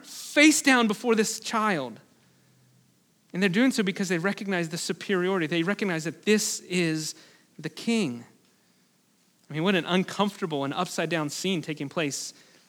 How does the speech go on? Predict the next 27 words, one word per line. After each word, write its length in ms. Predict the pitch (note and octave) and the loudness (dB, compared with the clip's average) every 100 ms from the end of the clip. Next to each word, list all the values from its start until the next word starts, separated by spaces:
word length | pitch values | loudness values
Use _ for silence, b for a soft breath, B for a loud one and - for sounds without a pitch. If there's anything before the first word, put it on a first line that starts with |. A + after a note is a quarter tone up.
| b | b
in 160 | D#3+ D#3 | -4 -2
this 280 | D3 - | -2 -6
tiny 360 | - - E3 D3+ | -8 -6 -4 -4
house 340 | C3+ D3 C#3+ | -4 -6 -6
in 140 | - D3+ | -8 -6
Bethlehem. 560 | D3+ D3+ D3+ B2+ A#2 - b b b b b b b b b b b b _ _ - | -6 -6 -12 -12 -14 -18 b b b b b b b b b b b b _ _ -16
And 80 | C#3+ | -8
so 60 | |
they 80 | D#3 | -4
fall 160 | - F#3+ | 2 4
down 120 | F#3+ | 4
and 80 | F3+ | 4
worship. 260 | G#3 G#3+ | 4 2
Not 80 | F3+ | 2
only 140 | G3 | 4
that, 140 | G3 G#3 | 4 4
but 60 | |
Ma-, 140 | F3 F#3 | 2 2
Matthew 280 | F#3 F3+ G3 | 0 2 0
also 200 | F#3 F3+ | 0 -2
says 180 | G3 | -2
they 80 | F3 | 0
give, 380 | F3 F#3 E3 - | 0 0 -2 -4
give 240 | F3 E3+ | -2 -2
treasures 560 | - - G#3 G#3+ F3+ D#3+ | -6 0 4 4 2 0
or 120 | F3+ | 2
gifts. 760 | E3+ - A3 F3 - - - | 0 0 2 2 0 -6 -6